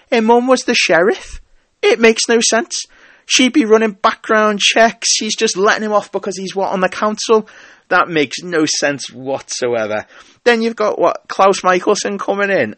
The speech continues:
and he's, what, a thousand years old, and, you know, he's just, he, he's, he's, like, thirty, at least thirty.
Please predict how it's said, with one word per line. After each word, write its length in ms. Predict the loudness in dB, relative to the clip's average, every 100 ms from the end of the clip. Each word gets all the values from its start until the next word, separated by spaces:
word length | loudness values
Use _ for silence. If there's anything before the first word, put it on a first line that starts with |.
| -6
and 260 | -4 -4
he's, 440 | -4 -4 -4 -6 -6
what, 300 | -4 -2 -4 _ _ _ _ _ _ _ -18
a 60 |
thousand 420 | -8 -4 -2 -2 -2
years 220 | -2 0
old, 380 | 0 2 -2 -6 -10
and, 460 | -4 -2 -2 -6 _ _ _ _ _ _ _
you 160 | 2
know, 160 | 2 0 -6 _ _ _ _ -14
he's 220 | -12 -4
just, 340 | -4 -4 -6 -12
he, 260 | -10 -10 -10
he's, 320 | -10 -8 -10 -10
he's, 180 | -10 -8
like, 220 | -8 -10
thirty, 680 | -10 -6 0 0 0 -4 -12 _ _ -2
at 200 | 0 4
least 280 | 4 2
thirty. 540 | -2 0 2 0 -6